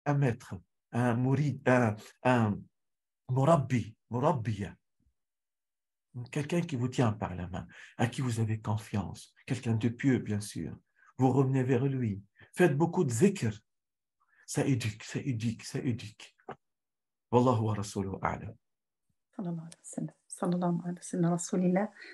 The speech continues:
Speaker 2: Barakallahu fikum, docteur. Je pense que vous venez de répondre aussi à une question qui a été posée, mais différemment. Mais quand même, je tiens quand même à, la, à vous la poser, Inch'Allah. Euh, c'est, euh, la, la sœur nous dit, voilà, beaucoup de musulmans manquent de rahma dans leur cœur.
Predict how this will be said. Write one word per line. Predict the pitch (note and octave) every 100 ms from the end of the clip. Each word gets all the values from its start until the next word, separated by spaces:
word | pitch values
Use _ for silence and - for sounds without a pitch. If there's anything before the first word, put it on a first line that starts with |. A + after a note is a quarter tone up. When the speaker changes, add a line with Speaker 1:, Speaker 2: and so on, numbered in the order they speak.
| -
Speaker 2:
Barakallahu | F3+ G#3 G#3 G3 G3+
fikum, | G3+ - F3
docteur. | F3 - G#3 A3
Je | F#3
pense | F3 G#3
que | -
vous | F3
venez | F#3 F#3
de | F3+
répondre | F3+ F#3 G#3 F#3+
aussi | F#3 - F#3
à |
une | F3+
question | F3 G3 - - F#3
qui | F3
a | E3+ -
été | - F3+ -
posée, | G#3 F3+ G3+ G3
mais | E3+ E3+ -
différemment. | E3 G3+ G#3 F#3+ F#3 A#3 - - _ -
Mais | E3+
quand | A3+
même, | F#3
je | F3 E3+ E3+
tiens | - F#3+
quand | F#3
même | F3+ F3
à, |
la, | E3+ F3 E3+
à |
vous | E3+
la | E3+
poser, | E3+ F3 F#3
Inch'Allah. | E3+ E3 E3 G#3 G#3+ - - - -
Euh, | F#3 F3+ -
c'est, | - - G3 F#3 -
euh, | - -
la, | - -
la | - F3+
sœur | - A#3+
nous | A#3+
dit, | A#3+ B3 -
voilà, | G3 G3
beaucoup | B3 -
de | A#3+
musulmans | B3+ G#3 A#3 G#3+
manquent | A3+ A#3 A#3 -
de | E3+
rahma | E3+ F3 - - G3+
dans | F#3+ F3+
leur | F3 -
cœur. | A3 G#3 F3